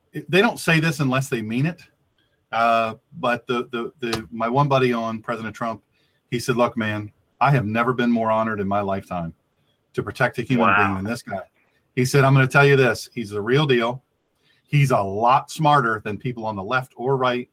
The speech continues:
Speaker 1: give him credit for. And on top of that, and what's, what's really more important is he," oh, by the way, I just had somebody in chat say, "Sean, we love Chasing American Legends."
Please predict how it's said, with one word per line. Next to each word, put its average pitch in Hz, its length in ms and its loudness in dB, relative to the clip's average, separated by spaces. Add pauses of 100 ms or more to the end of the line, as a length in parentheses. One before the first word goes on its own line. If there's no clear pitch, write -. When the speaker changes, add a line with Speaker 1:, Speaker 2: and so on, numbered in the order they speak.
Speaker 1:
give 110 120 -6
him 95 80 -10
credit 160 280 -4
for. 98 340 -6 (360)
And 120 140 -2
on 113 140 -4
top 226 360 0
of 110 140 0
that, 87 340 -6
and 110 120 -12
what's, 117 320 -4
what's 113 240 -10
really 165 240 2
more 139 220 0
important 127 440 -4
is 101 300 -10 (560)
he," 170 720 2 (180)
oh, 294 180 4
by 254 160 6
the 277 80 -2
way, 269 220 2
I 139 80 4
just 214 200 -4
had 233 200 -4
somebody 190 640 2
in 160 240 0
chat 226 420 -2
say, 156 380 -2 (300)
"Sean, 240 520 0
we 165 180 2
love 226 540 0
Chasing 214 460 -2
American 185 560 -4
Legends." 147 560 -6